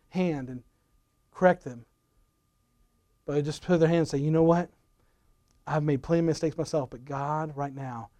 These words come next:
can make all things new. He can make beauty from ashes. He can write a new story in your life.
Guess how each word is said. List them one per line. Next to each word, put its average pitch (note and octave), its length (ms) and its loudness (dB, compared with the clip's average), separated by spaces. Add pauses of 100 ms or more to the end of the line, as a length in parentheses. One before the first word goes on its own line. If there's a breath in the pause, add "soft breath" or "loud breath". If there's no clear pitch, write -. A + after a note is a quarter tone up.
(340)
can B2+ 140 -10
make B2 160 -10
all B2 140 -4
things A#2+ 280 -10
new. A2 220 -14 (1200)
He F#3+ 220 -2
can E3 180 -2
make C#3+ 240 -4
beauty F3+ 320 0
from D#3 200 -6
ashes. D#3 580 -8 (880)
He G#3 160 0
can D#3+ 200 0
write D#3+ 220 0
a C#3 80 -4
new D#3+ 240 0
story C#3+ 500 -2
in B2 60 -12
your C3+ 140 -4
life. A2+ 440 -12